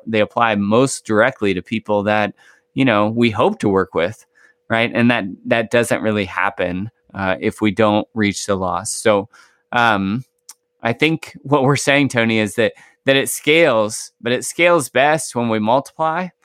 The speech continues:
and it scales best when we're out there reaching the lost, because that's, that's the intent of all of it, right? So that's where those two methods of the method of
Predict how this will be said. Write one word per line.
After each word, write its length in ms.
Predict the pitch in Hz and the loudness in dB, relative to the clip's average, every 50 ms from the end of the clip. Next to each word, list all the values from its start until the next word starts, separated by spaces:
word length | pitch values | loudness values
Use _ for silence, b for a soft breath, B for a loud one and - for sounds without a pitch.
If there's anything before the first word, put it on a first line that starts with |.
| _ _ _ _ _ _ _ _ _ _ _ _ | _ _ _ _ _ _ _ _ _ _ _ _
and 160 | - 117 117 | -6 -4 -2
it 140 | 120 - - | -2 -4 -6
scales 500 | - - - 143 139 143 143 139 127 - | -8 -4 0 2 4 4 4 4 2 0
best 440 | - 123 127 139 135 127 - - 127 | 0 2 4 4 2 2 -2 -4 -4
when 160 | 117 117 117 | -4 -2 0
we're 240 | 117 113 113 113 - - | 0 2 2 0 0 0
out 280 | 117 123 127 - - | 2 0 0 0 -2
there 160 | 127 120 110 | -2 -2 0
reaching 480 | 104 104 117 127 127 123 - 127 117 110 | 0 2 2 2 0 0 -2 -2 -2 -2
the 120 | 107 101 | -2 -2
lost, 360 | 98 104 104 107 104 101 - - | 0 0 0 0 0 -2 -4 -8
because 260 | 104 - - 120 110 | -8 -4 -4 -4 0
that's, 300 | 131 127 151 156 - - 151 - - | 0 0 0 -2 -6 -10 -14 -12 -8
that's 360 | 110 117 127 147 143 - - | -4 -2 -2 -2 -2 -4 -6
the 140 | - 117 107 | -4 -4 -2
intent 500 | 78 110 110 107 - - 165 160 143 - | 0 0 -2 -2 -2 -2 0 0 0 -2
of 100 | - 104 | -2 0
all 240 | 113 131 180 202 143 | 2 2 2 2 2
of 80 | 92 87 | -2 -4
it, 160 | 82 - - | -6 -10 -8
right? 300 | - 110 104 117 131 135 | -6 -2 -2 0 -2 -2
So 140 | - - 123 | -4 -6 -4
that's 340 | 107 127 135 165 165 - - | 0 0 0 0 0 -2 -2
where 340 | 147 139 135 135 131 131 - B B B B B B | 0 2 2 2 2 0 -2 B B B B B B
those 280 | 123 131 131 127 - | 2 4 4 2 2
two 200 | - - 165 151 | 0 2 2 4
methods 640 | 135 127 127 139 - - 120 110 107 110 107 101 - | 4 4 2 2 2 2 2 4 4 2 0 0 2
of 260 | 113 107 107 104 98 - b b b b b | 2 2 2 2 -2 -8 b b b b b
the 80 | - 110 | -4 0
method 360 | 117 131 135 131 131 139 120 | 2 2 2 2 0 0 2
of 240 | 117 110 98 - - | 2 2 0 -2 -8